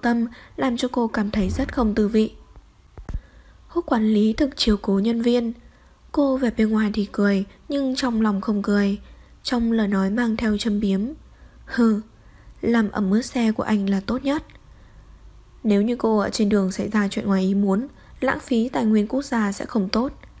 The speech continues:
Anh thập phần đứng đắn khiêu khích cô. "Giống, anh đây là người nói sao?"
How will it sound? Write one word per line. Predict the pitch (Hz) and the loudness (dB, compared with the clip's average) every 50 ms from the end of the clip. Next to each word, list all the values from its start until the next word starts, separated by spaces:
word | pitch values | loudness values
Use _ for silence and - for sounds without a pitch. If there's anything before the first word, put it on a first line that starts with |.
| - - - - - - - - - - - - - - | -20 -20 -20 -20 -20 -20 -20 -20 -20 -20 -20 -20 -16 -6
Anh | - 233 226 226 220 220 | -4 -2 0 0 0 0
thập | 233 220 | -2 -4
phần | - - 233 220 214 190 185 | -2 0 0 0 0 0 -2
đứng | 190 190 190 196 | -2 -2 -2 -2
đắn | 208 202 196 190 202 | -2 -2 -2 -4 -2
khiêu | - 269 240 214 | 0 0 0 2
khích | - 262 277 - | 0 -2 -2 -2
cô. | - - 233 233 233 226 233 - - - - - - - - - - - - - - - - | -2 0 2 2 2 0 -2 -4 -10 -20 -20 -20 -20 -20 -20 -20 -20 -20 -20 -20 -20 -20 -10
"Giống, | - - 285 254 247 254 320 381 - - - - - - - - - | 0 2 2 4 4 0 -4 -8 -14 -18 -20 -20 -18 -16 -16 -4 -2
anh | 302 294 277 262 262 254 | -2 0 0 0 0 2
đây | 254 240 220 | 2 2 2
là | 220 214 | 2 2
người | 202 202 202 190 | 2 2 2 2
nói | 175 196 196 185 | 2 2 2 0
sao?" | 208 - 269 254 254 254 262 | 0 0 0 0 0 -2 -4